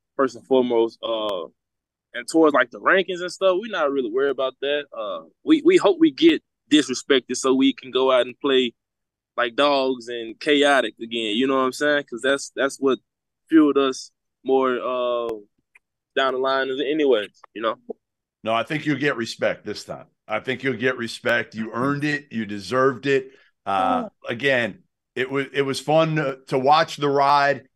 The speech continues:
Speaker 2: and, uh, I'll be back in Boca again. I, I'll make another trip next year. Don't you worry.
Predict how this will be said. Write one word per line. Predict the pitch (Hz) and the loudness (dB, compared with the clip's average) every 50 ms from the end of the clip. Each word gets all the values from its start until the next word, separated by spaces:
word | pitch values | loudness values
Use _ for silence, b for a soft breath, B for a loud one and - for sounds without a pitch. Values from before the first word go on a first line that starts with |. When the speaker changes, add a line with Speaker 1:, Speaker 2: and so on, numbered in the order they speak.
| _ _ _ | _ _ _
Speaker 2:
and, | 120 117 117 117 117 117 117 117 | -4 -4 -2 -2 -2 -2 -2 -2
uh, | 113 113 110 | -2 0 2
I'll | 120 135 156 | 2 2 2
be | 170 202 | 2 2
back | 190 180 180 170 - - | 2 2 2 2 2 0
in | 151 135 | -2 2
Boca | 127 131 131 - - 135 | 2 2 2 2 0 -2
again. | 127 113 110 120 117 113 113 113 110 - - | -4 -2 -4 -4 -4 -4 -4 -6 -10 -14 -8
I, | 104 107 117 | -6 -6 -4
I'll | 107 127 131 147 156 | -2 -2 -2 -2 0
make | 170 180 170 175 | 0 -2 0 0
another | 175 165 156 151 143 139 | 0 0 0 0 -2 -4
trip | - - 151 143 139 131 | -4 -2 -2 -2 0 0
next | 127 123 117 - - | -2 -4 -4 -6 -8
year. | 120 123 120 | -4 -4 -2
Don't | 117 131 139 139 143 - | 0 0 -2 -2 -4 -6
you | 160 151 | -4 0
worry. | 139 131 117 104 95 85 | 2 2 2 2 0 -2